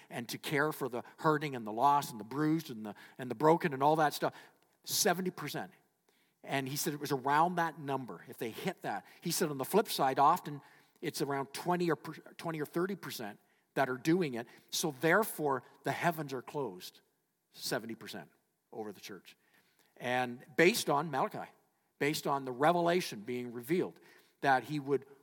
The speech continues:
open up the windows. It was a half a year ago, the, uh, the Lord was really speaking to me, and, and it was actually, uh, I don't know if it was a dream or a vision, but I remember getting up and it, and it was recurring.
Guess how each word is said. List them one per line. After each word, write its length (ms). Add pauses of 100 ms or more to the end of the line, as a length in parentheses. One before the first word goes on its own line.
(220)
open 340
up 220 (180)
the 60
windows. 540 (1120)
It 60
was 100
a 180
half 300
a 20
year 220
ago, 300 (720)
the, 340 (460)
uh, 140 (120)
the 80
Lord 260
was 120
really 320 (120)
speaking 380
to 100
me, 140
and, 220
and 280 (120)
it 120
was 120
actually, 640 (200)
uh, 280 (280)
I 120
don't 100
know 60
if 80
it 60
was 100
a 40
dream 240
or 60
a 60
vision, 320
but 160
I 240
remember 220
getting 300
up 160
and 120
it, 160
and 120
it 40
was 160
recurring. 560